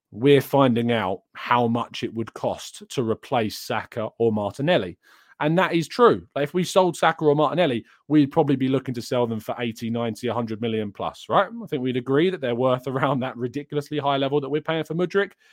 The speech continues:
You can't replace those players unless you get very lucky, uh, with your youth production or with a, uh, a young starlet that develops into that player. And we got that with Martinelli and we got that with Saka.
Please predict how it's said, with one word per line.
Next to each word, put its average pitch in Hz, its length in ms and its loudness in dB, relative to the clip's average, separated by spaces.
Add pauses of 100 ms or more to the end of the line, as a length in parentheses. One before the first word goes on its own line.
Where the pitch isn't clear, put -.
(260)
You 170 140 -2
can't 190 380 6
replace 160 480 -2
those 113 260 -2
players 117 360 -4
unless 113 260 -6
you 117 60 -12
get 107 160 -8
very 156 300 0
lucky, 107 500 -4 (420)
uh, 104 80 -4
with 104 160 -6
your 104 120 -6
youth 147 260 -4
production 135 500 -4
or 110 80 -6
with 107 140 -6
a, 98 200 -10
uh, 95 300 -12 (100)
a 107 40 -14
young 139 360 2
starlet 117 580 0
that 101 140 -12
develops 113 600 -10 (200)
into 110 220 -8
that 104 220 -12
player. 85 360 -12
And 120 100 -4
we 139 140 4
got 147 260 2
that 120 140 -2
with 113 140 -4
Martinelli 123 480 0
and 104 140 -10
we 104 100 -10
got 120 240 -6
that 110 160 -10
with 101 100 -14
Saka. - 400 -14